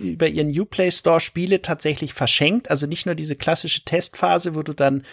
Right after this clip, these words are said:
äh, zwei Wochen oder drei Wochen irgendwie mal was spielst und es geht dann nicht mehr, sondern,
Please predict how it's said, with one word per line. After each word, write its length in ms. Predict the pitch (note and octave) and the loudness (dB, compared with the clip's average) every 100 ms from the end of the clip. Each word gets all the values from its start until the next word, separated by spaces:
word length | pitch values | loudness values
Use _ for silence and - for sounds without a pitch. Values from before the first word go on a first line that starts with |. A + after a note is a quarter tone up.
| - - - - _ _ | -20 -20 -20 -20 _ _
äh, 160 | D3 C#3 | -2 0
zwei 560 | - C#3+ C#3+ D#3 D3 | 2 4 6 4 2
Wochen 280 | C#3 D3+ F3+ | 2 2 0
oder 160 | D3 C#3 | 0 0
drei 260 | C3+ C#3 E3 | 4 2 2
Wochen 220 | D#3 D3+ | -2 -6
irgendwie 240 | D#3 D#3 | -4 -4
mal 340 | C#3+ C3+ C3+ - | 0 0 0 0
was 160 | B2 | 0
spielst 400 | - D3+ F#3+ G#3 | 0 0 0 2
und 80 | E3 | -2
es 140 | D3+ - | -2 -4
geht 180 | F3 | -2
dann 140 | A3 G3+ | 0 -2
nicht 180 | G3+ G3+ | -4 -2
mehr, 160 | F#3 | 0
sondern, 340 | E3+ D3+ D3 | 0 -2 -2